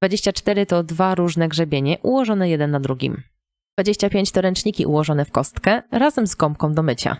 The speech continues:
Dwadzieścia sześć to szklanka ze szczoteczką i tubką pasty do zębów. Numer dwadzieścia siedem to leżąca tubka pasty do zębów, a numer dwadzieścia osiem to również tubka pasty do zębów, tylko że używana.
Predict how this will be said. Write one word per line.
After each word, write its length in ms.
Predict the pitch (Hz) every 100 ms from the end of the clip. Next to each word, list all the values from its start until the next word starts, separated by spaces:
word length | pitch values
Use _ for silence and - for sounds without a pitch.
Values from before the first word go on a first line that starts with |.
| -
Dwadzieścia 320 | 220 277 277
sześć 220 | - 214
to 100 | -
szklanka 340 | - 180 170
ze 120 | 156 196
szczoteczką 520 | - 202 147 - 196 -
i 100 | 175
tubką 340 | 233 - 185
pasty 320 | - 139 -
do 120 | 170
zębów. 480 | 185 143 131 - - - _ _ _ 247
Numer 180 | 302
dwadzieścia 380 | 277 208 208 -
siedem 280 | 170 165 175
to 80 | 170
leżąca 380 | 160 165 175 165
tubka 280 | 165 -
pasty 340 | 160 165 - 147
do 100 | 156
zębów, 460 | 139 131 143 185 -
a 100 | 170
numer 240 | 175 180
dwadzieścia 500 | 165 165 160 175 -
osiem 360 | - 151 165 165
to 180 | 160 160
również 380 | 175 196 156 147
tubka 280 | 151 - 143
pasty 300 | 151 - 147
do 100 | 147
zębów, 440 | 135 135 202 -
tylko 320 | - 320 - 233
że 140 | 170
używana. 640 | - 143 190 160 131 127